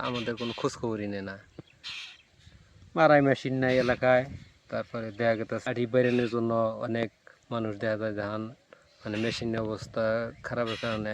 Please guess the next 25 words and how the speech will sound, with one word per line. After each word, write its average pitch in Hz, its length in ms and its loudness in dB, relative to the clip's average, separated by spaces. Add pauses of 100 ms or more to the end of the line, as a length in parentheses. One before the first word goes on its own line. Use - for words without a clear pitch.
(120)
আড়ি 113 180 -4 (340)
বেরিয়ে 117 260 -4
বেড়ান 110 220 -6
না, 110 40 -4 (100)
হাতে 117 220 -6
আড়ি 117 180 -4
বেরান 117 300 -6
লাগে, 110 160 -8 (600)
ছোটো 123 240 -4
ছোটো 110 180 -6
করে 117 220 -2
বান্ধন 113 320 2
লাগে, 123 200 -2 (140)
এই 127 80 -4 (200)
জন্য 113 160 -2 (120)
দেখা 113 160 2
যায় 110 200 -6
যে 110 80 -4 (460)
খরচপাতি 123 560 2
অত্যাধিক 110 380 -8
বেশি - 200 -4
বেড়ে 110 280 -4
জায়গা। 113 220 -2 (1400)
ধান 147 220 6
কাটার 165 220 8